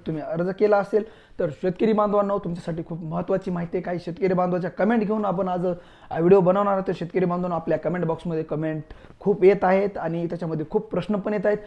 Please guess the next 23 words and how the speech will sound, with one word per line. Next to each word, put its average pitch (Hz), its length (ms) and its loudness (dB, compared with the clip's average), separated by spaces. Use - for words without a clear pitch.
आणि 175 200 -2
प्रत्येक 233 600 -2
दिवशी 202 360 4
आपण 175 320 4
तीन 226 120 6
व्हिडिओ 208 200 4
टाकण्याचा 180 400 -2
प्रयत्न 175 340 0
करत 170 240 0
असतो. 170 200 -2
त्या 160 180 -6
प्रत्येक - 460 0
तीन 220 140 6
व्हिडिओमध्ये 190 480 0
जे 160 100 0
दोन 196 260 6
व्हिडिओ 220 200 6
आहेत 190 220 6
ते 185 40 0
आपण 165 200 -2
कमेंटद्वारेच 208 680 4
बनवत 185 280 -2
असतो 185 320 -2